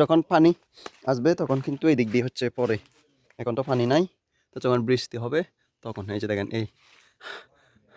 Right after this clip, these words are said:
গাছগুলো দেখেন, অনেক সুন্দর একটা ভিউ। এজনা, এই, এ বতে, ওই যে দাও। তো আমরা, আহ, কিছুক্ষণ পরে হচ্ছে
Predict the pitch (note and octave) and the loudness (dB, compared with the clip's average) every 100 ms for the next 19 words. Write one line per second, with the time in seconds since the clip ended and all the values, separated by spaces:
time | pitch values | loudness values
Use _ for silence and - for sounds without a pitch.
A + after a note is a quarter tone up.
0 | _ _ _ _ C3 A2 - A2+ A2 G#2 | _ _ _ _ -8 -8 -6 -8 -8 -10
1 | F#2+ _ _ _ _ _ _ _ - A#2+ | -16 _ _ _ _ _ _ _ -16 -14
2 | A2 - A2 A2 G#2+ - G#2 A2 G#2+ _ | -12 -10 -8 -8 -10 -14 -18 -18 -20 _
3 | _ _ _ _ _ _ _ _ _ - | _ _ _ _ _ _ _ _ _ -20
4 | _ _ _ - E3 F#3 G#3 G#3 F#3+ _ | _ _ _ 0 4 8 8 8 6 _
5 | _ _ _ _ _ _ - A3 C#4+ C#4 | _ _ _ _ _ _ 6 10 12 10
6 | C#4+ C4+ A#3 G3 E3 _ _ _ _ _ | 8 6 4 4 0 _ _ _ _ _
7 | _ _ _ E3+ B3+ B3 G3 C#3 A2 _ | _ _ _ -2 2 8 8 6 0 _
8 | _ _ _ _ _ _ - _ _ _ | _ _ _ _ _ _ -20 _ _ _
9 | - D#3 - E3+ - _ _ - F#3 C#3 | -4 -2 2 2 0 _ _ 4 6 6
10 | B2 - _ _ _ - F3+ D#3+ E3+ D#3 | 0 -12 _ _ _ -8 -8 -2 0 2
11 | D3+ D3 - | 0 -2 -6